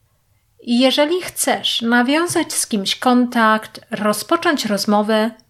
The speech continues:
unikaj tego typu pytań, bo odpowiedź na nie krótkim tak lub nie prowadzi donikąd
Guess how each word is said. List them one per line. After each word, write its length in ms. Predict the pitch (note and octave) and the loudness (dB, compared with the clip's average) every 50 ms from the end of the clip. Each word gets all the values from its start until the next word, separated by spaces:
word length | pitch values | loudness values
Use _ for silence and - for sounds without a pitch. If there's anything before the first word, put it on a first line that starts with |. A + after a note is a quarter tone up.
| _ _ _ _ _ _ - | _ _ _ _ _ _ 0
unikaj 500 | A#3+ A#3+ B3+ C#4+ D4 - B3 A3+ G3+ G3 | 4 4 4 4 2 0 -2 -2 -2 -2
tego 260 | - G#3 G3 G#3 G3+ | -4 -4 -4 -4 -4
typu 300 | G3+ - G3+ G#3 A3 G#3 | -4 -4 -6 -4 -6 -8
pytań, 640 | - - G3 F#3 - F#3+ F3+ G3+ G3 A3 G#3 - _ | -4 -4 -6 -6 -2 -2 -2 -2 -2 -6 -12 -14 _
bo 640 | - G#3 G#3 G3+ G3+ G#3+ G#3 G#3 G#3 G3+ G3+ G3+ - _ _ _ _ _ _ _ _ - | -6 -6 -6 -2 0 2 2 4 4 2 0 -4 -8 _ _ _ _ _ _ _ _ -6
odpowiedź 800 | A3+ G#3+ - - - F4+ F#4+ G4 C#4+ A#3 G#3+ G#3 G#3 - - A3+ | -6 -6 -6 -6 0 2 4 4 4 2 -2 -4 -4 -6 -4 -2
na 240 | A3 A3+ B3 B3+ | 0 2 2 2
nie 320 | A#3+ G#3+ G3+ G3 G3+ B3 D4+ - - - - - - - - _ _ _ _ | 2 2 0 0 -4 -4 -6 -8 -18 -20 -20 -20 -20 -20 -20 _ _ _ _
krótkim 840 | - - - D4+ C#4+ D4+ - - - B3 A#3 A3 G#3 G3+ G3+ G3+ - | -4 0 2 2 2 0 -2 -4 -2 0 0 0 -2 -4 -6 -10 -10
tak 340 | - - E4+ E4 D#4+ E4 - | -2 0 2 2 2 0 -4
lub 280 | A3+ G3+ A3+ - - - | -6 -6 -6 -8 -10 -6
nie 360 | D#4+ E4+ D#4 B3+ C4 D#4 F4 - - _ _ _ _ _ - - - - _ _ - | -2 0 2 2 2 0 -2 -6 -14 _ _ _ _ _ -20 -20 -20 -20 _ _ -8
prowadzi 520 | - - C4+ C4 B3+ C#4+ D4 C#4+ C#4+ C4 | -2 0 0 2 4 2 0 2 -2 -2
donikąd 720 | A3+ C4+ C4 B3 B3 A#3 B3 - - - F3+ - - - | 0 2 4 6 6 4 2 0 -8 -10 -10 -12 -14 -18